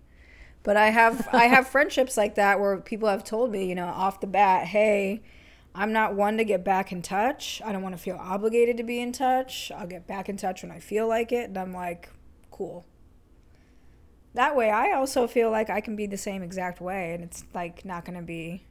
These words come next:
Speaker 1: a big thing.
Speaker 2: Oh, totally. I don't have an expectation that people respond to me immediately because I know that I'm not great at responding to them. Uh, and I, you know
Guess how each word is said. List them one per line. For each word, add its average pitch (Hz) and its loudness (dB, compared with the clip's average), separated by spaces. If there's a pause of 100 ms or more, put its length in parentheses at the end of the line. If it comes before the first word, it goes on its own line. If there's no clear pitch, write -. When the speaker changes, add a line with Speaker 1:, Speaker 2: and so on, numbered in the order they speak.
Speaker 1:
a - -14
big 175 -6
thing. 165 -10 (1500)
Speaker 2:
Oh, 233 6
totally. 185 0
I 185 2
don't 240 4
have 214 0
an 170 -2
expectation 156 -4
that - -12
people 143 -8
respond 127 -6
to - -10
me 127 -6
immediately 165 -4
because 143 -8
I 139 -4
know 135 -4
that 135 -8
I'm 139 -6
not 131 -10
great 135 -6
at 135 -6 (640)
responding 139 -6
to 160 -10
them. 135 -8 (560)
Uh, 160 -2
and 233 0
I, 202 -2
you 190 -6
know 143 -4